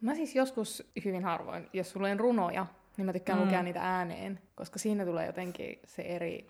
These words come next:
Speaker 1: tai en mä tiedä, eri fiilis, kun lukee niin kun
Speaker 2: Joo.
Speaker 1: sen oman pään sisällä.
Speaker 2: Jep.
Speaker 1: Hmm. Mä oon myös nähnyt jossain kirjagramissa, että jotkut yli-ihmiset saattaa lukea niiden puolisoiden kanssa silleen
Speaker 2: Joo.
Speaker 1: niinku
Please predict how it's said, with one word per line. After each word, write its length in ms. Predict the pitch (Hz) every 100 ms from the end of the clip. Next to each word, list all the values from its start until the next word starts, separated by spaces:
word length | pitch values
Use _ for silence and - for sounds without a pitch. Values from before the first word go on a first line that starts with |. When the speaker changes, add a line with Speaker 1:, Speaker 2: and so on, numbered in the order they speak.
| _
Speaker 1:
tai 100 | 208
en 60 | 202
mä 60 | 180
tiedä, 280 | 175 170 185 -
eri 160 | 233 233
fiilis, 360 | 220 185 170
kun 160 | - -
lukee 300 | - - -
niin 200 | - -
kun 320 | - - - - _ _ - 214
Speaker 2:
Joo. 200 | 208 196
Speaker 1:
sen 220 | 196 185 -
oman 160 | 185
pään 220 | 190 190
sisällä. 360 | 208 214 214 214 214 _ _
Speaker 2:
Jep. 180 | 196 190 - _ -
Speaker 1:
Hmm. 100 | 202 180
Mä 140 | 202 - - -
oon 100 | 196
myös 160 | 196 - -
nähnyt 400 | 196 208 208 175
jossain 300 | 180 190 185
kirjagramissa, 640 | 202 196 185 165 170 -
että 140 | 185 180
jotkut 460 | 185 185 180 -
yli-ihmiset 720 | 190 190 180 180 180 170 - - -
saattaa 380 | 190 180 - 185
lukea 260 | 185 202
niiden 260 | 185 180 190
puolisoiden 640 | 240 254 185 - - -
kanssa 360 | - - 190 -
silleen 360 | - 254 262
Speaker 2:
Joo. 100 | 208
Speaker 1:
niinku 360 | 175 180 185 -